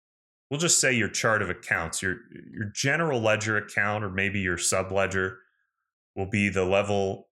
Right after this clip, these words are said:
that marketing, uh, spends are recorded at, and they'll have a description along with them that is somewhat similar to what you think about your marketing spends as. But what, what finance won't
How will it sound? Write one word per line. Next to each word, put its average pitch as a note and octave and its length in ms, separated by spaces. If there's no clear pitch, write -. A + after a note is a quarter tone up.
that F#2+ 280
marketing, G2+ 920
uh, F2+ 480
spends F#2+ 640
are F#2+ 140
recorded G2 640
at, F2 340
and A#2+ 160
they'll D3 120
have C3+ 240
a B2 40
description G#2+ 800
along F#2+ 340
with F2+ 160
them F2 200
that F#2 160
is - 280
somewhat A#2+ 600
similar G2+ 720
to A2+ 40
what G#2+ 260
you G#2 80
think G#2 260
about G2 260
your F#2 80
marketing F2+ 440
spends E2 340
as. - 220
But B2 200
what, C#3 280
what D3 240
finance C#3 500
won't C3 300